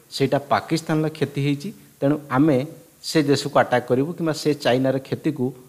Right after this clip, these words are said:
ଆମେ ଲଢ଼ିବୁ ସେଥିପାଇଁ। ତ ଆପଣ ଜାଣିଥିବେ, ଯେତେବେଳେ ଭାରତ ସୀମାର actually ଯୁଦ୍ଧ ହୁଏ ନା,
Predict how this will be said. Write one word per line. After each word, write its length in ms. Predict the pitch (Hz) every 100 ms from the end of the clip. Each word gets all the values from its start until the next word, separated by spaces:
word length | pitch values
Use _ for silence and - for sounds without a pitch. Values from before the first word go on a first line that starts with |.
| _
ଆମେ 200 | 127 127 127
ଲଢ଼ିବୁ 360 | 113 104 110
ସେଥିପାଇଁ। 440 | 113 - - - - _ _ _ _ _ _
ତ 20 | 135
ଆପଣ 300 | 120 139 123
ଜାଣିଥିବେ, 440 | 107 143 156 127 113 - -
ଯେତେବେଳେ 300 | 113 110 143 143
ଭାରତ 400 | - 113 139 156
ସୀମାର 400 | 143 - 113 131 135
actually 320 | 123 - 131 135
ଯୁଦ୍ଧ 280 | 101 98 143
ହୁଏ 220 | 117 104
ନା, 140 | 151